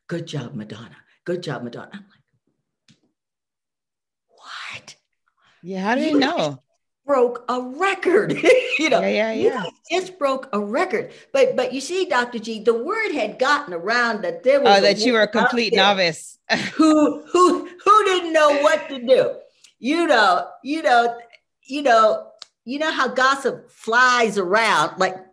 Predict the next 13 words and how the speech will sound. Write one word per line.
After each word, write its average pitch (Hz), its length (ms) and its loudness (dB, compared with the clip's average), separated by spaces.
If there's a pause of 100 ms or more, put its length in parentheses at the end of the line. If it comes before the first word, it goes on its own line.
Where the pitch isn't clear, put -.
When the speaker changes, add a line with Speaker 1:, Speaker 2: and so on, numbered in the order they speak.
(220)
Speaker 1:
yeah. 285 400 -2
Speaker 2:
Even, 226 340 0
well, 220 260 0
thank 233 280 -4
goodness 233 260 -4
it's 190 100 -12
something 190 300 -10
positive. 160 540 -2 (160)
<laughs> 226 100 -4 (140)
Speaker 1:
Yes, 508 680 2 (260)
yes. 427 480 0 (240)
And, - 80 2
and - 100 -6